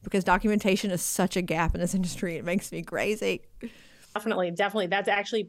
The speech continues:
Speaker 2: part of why I wanna have this kind of complications clinic portal, because it sort of forces whoever's referring the patient to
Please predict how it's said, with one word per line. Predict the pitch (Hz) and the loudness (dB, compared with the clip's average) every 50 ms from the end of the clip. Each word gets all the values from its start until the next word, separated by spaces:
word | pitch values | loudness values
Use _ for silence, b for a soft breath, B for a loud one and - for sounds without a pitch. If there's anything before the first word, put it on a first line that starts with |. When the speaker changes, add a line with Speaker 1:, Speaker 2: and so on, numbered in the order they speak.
| - | -6
Speaker 2:
part | - - 214 214 220 - | -4 0 0 0 0 0
of | - 190 185 | -2 -2 0
why | 190 185 190 185 | 0 0 0 2
I | 180 | 0
wanna | 180 180 180 185 180 | 0 -2 -4 -6 -6
have | 190 185 175 175 | -8 -8 -8 -6
this | 180 180 175 - - | -8 -8 -8 -10 -10
kind | - 196 185 180 | -8 -6 -4 -4
of | 175 175 - | -6 -6 -6
complications | - 196 185 175 175 196 190 185 202 190 180 | -6 -6 -4 -4 -6 -10 -10 -8 -10 -12 -10
clinic | - - 208 202 208 208 _ | -6 -4 -4 -4 -4 -8 _
portal, | - 220 220 220 214 220 202 196 | -4 0 0 2 2 2 0 0
because | 180 196 190 180 - 202 190 185 175 175 - _ _ _ _ _ - | 0 -4 -6 -4 -4 -4 -4 -4 -6 -10 -14 _ _ _ _ _ -10
it | 190 | -4
sort | - 208 202 196 | -2 0 0 0
of | 196 - | 0 -2
forces | - 208 208 202 202 185 180 - | -2 0 0 0 -2 -6 -8 -6
whoever's | 214 208 196 190 180 175 | -4 -4 -4 -6 -6 -8
referring | 185 180 180 - 202 196 190 185 | -10 -10 -8 -6 -4 -4 -4 -4
the | 180 180 175 170 165 - 165 _ _ - | -4 -2 -2 -2 -2 -4 -6 _ _ -6
patient | 214 214 220 214 - 226 190 165 - - | -4 -2 -2 -2 -4 -4 -4 -6 -6 -8
to | - 175 170 | -10 -10 -10